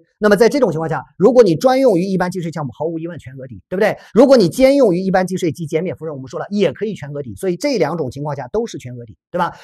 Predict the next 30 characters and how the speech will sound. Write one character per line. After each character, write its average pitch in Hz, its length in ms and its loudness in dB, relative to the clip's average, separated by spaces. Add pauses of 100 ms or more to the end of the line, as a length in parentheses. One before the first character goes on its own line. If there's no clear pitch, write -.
(100)
只 233 220 6
有 262 140 10
你 196 160 4
专 262 320 2
用 233 180 4
于 165 120 -2
减 151 180 -2
免 143 160 -10
夫 147 120 -12
人 147 100 -8
的 151 100 -10
时 151 80 -16
候 135 60 -12
怎 120 80 -12
么 117 60 -10
样， 131 120 -8 (180)
才 139 180 -4
不 135 220 -4
允 120 140 -4
许 120 100 -12
你 110 100 -10
抵， 90 140 -18 (440)
对 170 80 -10
吧？ 180 260 -6
只 202 160 2
有 240 140 6
你 143 160 -2
专 233 280 0
用 233 160 -6
于 120 240 -10